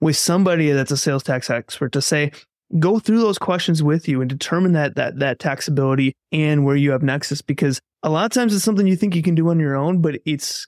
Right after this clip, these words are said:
gets a lot more complex. And you might think, "Oh, I'm covered." But then you might get a knock three years down the road where you didn't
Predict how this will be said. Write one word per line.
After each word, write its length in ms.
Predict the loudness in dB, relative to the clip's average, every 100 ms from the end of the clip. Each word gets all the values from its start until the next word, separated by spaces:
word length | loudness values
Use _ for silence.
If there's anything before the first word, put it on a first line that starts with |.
| 2
gets 260 | 2 0 -2
a 40 | -2
lot 200 | 0 0
more 140 | -2
complex. 680 | 0 -2 0 -2 -4 -8 -8 0
And 100 | 2
you 60 |
might 240 | 2 0 0
think, 180 | -2 0
"Oh, 140 | 0
I'm 160 | 0 -2
covered." 420 | -4 -4 -6 -8 _ _ -2
But 80 | 2
then 120 | 4
you 80 | 4
might 160 | 2
get 100 | 0
a 60 | 2
knock 420 | 2 0 -4 -12 _ _
three 180 | 0 2
years 200 | 2 2
down 160 | 0
the 80 | 2
road 240 | 2 2 0
where 140 | 0
you 120 | 2
didn't 280 | 0 -2